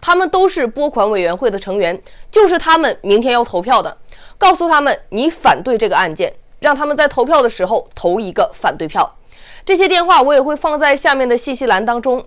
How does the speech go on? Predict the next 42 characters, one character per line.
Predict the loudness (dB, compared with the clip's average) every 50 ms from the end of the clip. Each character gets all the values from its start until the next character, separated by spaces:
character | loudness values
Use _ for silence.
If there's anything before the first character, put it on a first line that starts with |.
| -12
请 | -14 -10 -8 -6 -2
大 | 0 0 0
家 | 2 2 0 0
尽 | 0 -2 -4 -4 -4
快 | -2 -2 -2 0
的 | 0 -2 -2
打 | -2 -2
电 | -2 -2 -2
话 | 0 -2 -2
给 | -2 -4
他 | -8 -6 -6
们。 | -6 -6 -6 -8 -12 -20 -20 -20 -20 -20 -20 -20 -12 -4
那 | -2 -2
上 | 0 2 2 2 2
一 | 0 -2
次 | -4 -2 0
呢， | 0 2 0 0
这 | -2 -2 0
个 | 0 0
投 | 0 0 -2 -2 -2
票 | 0 0 0 0
是 | -2 -4 -4 -2
在 | 0 2 2
五 | 0 -2 -6 -10 -8 -4 -2
月 | -2 -2
四 | -2 -2 -4 -4
号， | -2 0 0 0 0 -2 -8
是 | -14 -10 -8 -4
在 | 0 0 0 0
加 | 0 2 2 4 4 4
州 | 2 0 0 0
众 | -2 -4 -2 -2
议 | 0
院 | 0 0 0 0
的 | 0 0 0
拨 | 0 0 0 0 0 0
款 | 0 -2 -2 -2 0
委 | -2 -2 -2
员 | -4 -4 -4 -4
会 | 0 2 2 0 0 -2 -14 -20 -20 -20 -20 -20 -20 -20 -20 -8 0
去 | 2 2
查， | 2 4 4 4 4 4 2